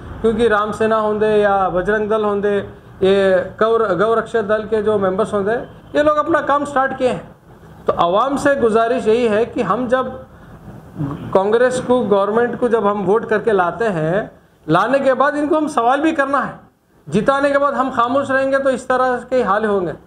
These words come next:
अब उनको cattle slaughter bill का उनको provision है, उनके पास vigilante groups के पास पूरे powers होंगे, बस पकड़ने के,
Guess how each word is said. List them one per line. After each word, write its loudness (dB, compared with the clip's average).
अब 2
उनको 2
cattle 0
slaughter 0
bill -2
का 2
उनको -2
provision 0
है, 2
उनके -4
पास -4
vigilante -2
groups -4
के 0
पास -2
पूरे 4
powers 0
होंगे, 2
बस -2
पकड़ने 0
के, 0